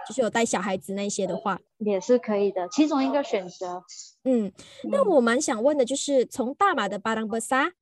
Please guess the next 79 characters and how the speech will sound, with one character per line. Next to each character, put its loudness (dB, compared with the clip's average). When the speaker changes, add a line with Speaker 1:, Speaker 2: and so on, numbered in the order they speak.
Speaker 1:
可 0
不 2
可 0
以 8
直 -4
接 2
搭 0
火 -2
车 -6
去 -8
到 -2
Bangkok？ -2
Speaker 2:
这 4
个， 6
这 6
个 6
好 2
问 6
题， 2
这 2
个 4
目 6
前 0
还 -2
没 -2
有 -2
开 -10
通 -8
啊。 -10
就 0
是 6
从 0
巴 2
当 2
伯 -2
萨 0
坐 -6
到 -4
泰-， -2
呃， -6
这 -8
个 -2
Bangkok -8
这 -6
边 -2
还 0
没 -2
有 -8
开 -8
通。 -14
Speaker 1:
嗯。 -4
Speaker 2:
需 0
要 4
坐 4
到 4
和 0
爱 2
的 2
火 -4
车 -4
站， -4
然 -4
后 -2
买 -2
了 -4
车 -4
票， -4
在 -4
和 -6
爱 -2
火 -6
车 -10
站 -6
上 -4
车 -6
去 -8
到 -4
曼 -10
谷。 -10